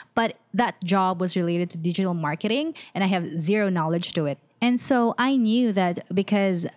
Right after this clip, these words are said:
I have zero experience on the field, I have to compromise on the income. And also at that time, I believe in the saying that whenever you get a job,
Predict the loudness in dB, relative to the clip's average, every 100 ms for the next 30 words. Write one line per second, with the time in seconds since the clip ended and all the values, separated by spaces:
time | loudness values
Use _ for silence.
0 | -2 0 2 2 0 0 0 2 2 0
1 | -2 -4 -2 0 0 0 0 -2 -2 0
2 | 0 0 -2 -2 -2 0 0 0 0 -2
3 | -6 -6 -2 0 0 -4 _ _ -6 -2
4 | 0 0 0 -2 -4 -6 -4 -2 -2 -4
5 | -6 -6 -4 -4 -4 -8 -10 _ _ _
6 | -2 -2 0 0 0 -2 -2 -2 -6 -4
7 | -4 -2 -4 -6 -10 -18 -20 _ _ _
8 | _ -2 0 0 0 0 0 0 0 -2
9 | -2 -2 -2 0 -2 -4 -4 -2 -2 0
10 | 0 -2 -2 -2 -2 -2 -6 -8 -2 0
11 | 0 0 0 0 0 0 0 0 -2 -2
12 | -2 0 -2 -6